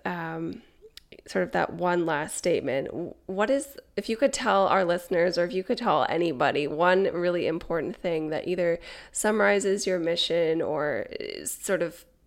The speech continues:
summarizes what you're going to be doing with your life. Um, super huge question, but leave us with something to, to chew on. What, what would that thing be?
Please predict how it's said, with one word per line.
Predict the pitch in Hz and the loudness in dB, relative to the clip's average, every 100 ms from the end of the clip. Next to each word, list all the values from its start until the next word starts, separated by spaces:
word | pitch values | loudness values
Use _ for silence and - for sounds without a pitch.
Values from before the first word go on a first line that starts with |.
| - | -10
summarizes | - 208 208 185 185 185 175 | -2 2 4 6 4 2 -4
what | - 165 - | -2 -2 -2
you're | 175 180 175 | -4 -2 0
going | 165 151 175 | 0 -2 -2
to | 160 | -6
be | 170 | -4
doing | 160 156 156 | 0 0 -2
with | 156 | -2
your | 170 170 | -2 0
life. | 160 147 156 - - - - - _ 147 | 0 0 -2 -6 -20 -20 -20 -20 _ -14
Um, | 151 139 - - _ _ _ _ _ - | -10 -10 -10 -14 _ _ _ _ _ -18
super | - - 202 220 | -8 -2 0 0
huge | 247 190 180 - | 0 2 0 0
question, | 196 156 - - 143 202 - _ - - | -2 -2 -4 -6 -4 -4 -8 _ -20 -10
but | 160 156 - _ _ _ - | -8 -8 -10 _ _ _ -10
leave | 202 208 | -6 -4
us | 226 202 | -4 -4
with | 208 | -4
something | 190 151 180 175 | -4 -4 -2 -4
to, | - 170 170 - | -4 -2 -2 -2
to | - - | -8 -12
chew | 196 - 170 | -6 -4 -2
on. | 147 131 | -4 -6
What, | - 175 180 - | -8 -6 -6 -8
what | - 185 190 | -10 -8 -4
would | 202 | -4
that | 170 - | -4 -6
thing | - 156 165 | -10 -10 -10
be? | - 226 | -14 -16